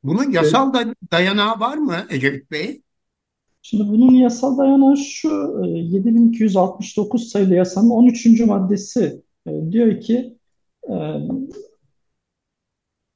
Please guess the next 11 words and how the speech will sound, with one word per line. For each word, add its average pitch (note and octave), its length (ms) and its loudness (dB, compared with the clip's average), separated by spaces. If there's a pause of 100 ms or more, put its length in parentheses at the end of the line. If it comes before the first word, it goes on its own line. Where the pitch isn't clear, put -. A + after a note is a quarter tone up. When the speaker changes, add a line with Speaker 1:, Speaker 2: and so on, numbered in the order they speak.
Speaker 2:
muhtarlıkta A3+ 760 2
ilan E3 460 2
eder. G3+ 400 -2 (120)
E, G3+ 100 -12
bir D#3 500 -6
Speaker 1:
Evet. C#3 280 -14 (120)
Speaker 2:
kırmızı G#3+ 440 4
şerit A3 440 0
yapıştırıyorlar B2+ 760 -2
binaya. C3+ 440 -2 (540)
E, - 60 -10